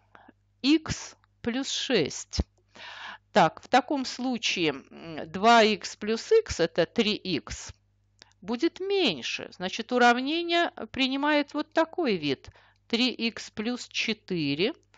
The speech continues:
равняется икс плюс шесть. Решая это уравнение, находим значение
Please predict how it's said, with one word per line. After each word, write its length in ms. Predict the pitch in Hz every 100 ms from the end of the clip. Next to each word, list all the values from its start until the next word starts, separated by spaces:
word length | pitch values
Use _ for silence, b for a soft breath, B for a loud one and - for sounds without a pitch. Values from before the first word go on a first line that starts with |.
| b b
равняется 960 | 190 196 185 185 170 170 226 - 294 294
икс 380 | 247 262 -
плюс 280 | - 302 349
шесть. 680 | - - 277 160 - - - - B B B B
Решая 540 | 214 277 - 392 392 294
это 340 | - 302 285
уравнение, 880 | 254 220 202 160 147 135 151 196 247 _ _ B B B _ -
находим 680 | 208 208 330 381 381 370 -
значение 1120 | 202 196 190 180 - 233 254 262 262 247